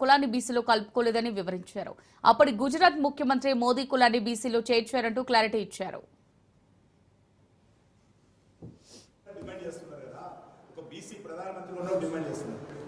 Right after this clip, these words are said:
Speaker 2: ఈరోజు ఎందుకు చేయలేదు? నెంబర్ వన్. నెంబర్ టూ, ఈరోజు ప్రతిపక్షాలు కాదు, బీసీ సంఘాలు ఈరోజు డిఫర్ అయింది. కాబట్టి బీసీ సంఘాలు చేస్తున్న డిమాండ్ను మేము మద్దతు ఇస్తున్నాం.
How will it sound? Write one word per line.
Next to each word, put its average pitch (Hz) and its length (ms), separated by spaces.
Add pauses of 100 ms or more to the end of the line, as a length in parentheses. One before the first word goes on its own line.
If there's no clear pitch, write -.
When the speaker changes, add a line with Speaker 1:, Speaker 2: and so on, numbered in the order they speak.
Speaker 2:
ఈరోజు 233 260
ఎందుకు 214 220
చేయలేదు? 202 240 (140)
నెంబర్ 156 260
వన్. 143 160 (1120)
నెంబర్ 208 260
టూ, 233 80 (240)
ఈరోజు 214 180 (120)
ప్రతిపక్షాలు 247 600
కాదు, 202 160 (520)
బీసీ 277 300 (100)
సంఘాలు 214 320 (260)
ఈరోజు 170 260
డిఫర్ 156 220
అయింది. - 180 (400)
కాబట్టి 202 260 (120)
బీసీ 247 260 (100)
సంఘాలు 208 380
చేస్తున్న - 340
డిమాండ్ను 196 460 (400)
మేము 170 180
మద్దతు - 300
ఇస్తున్నాం. - 340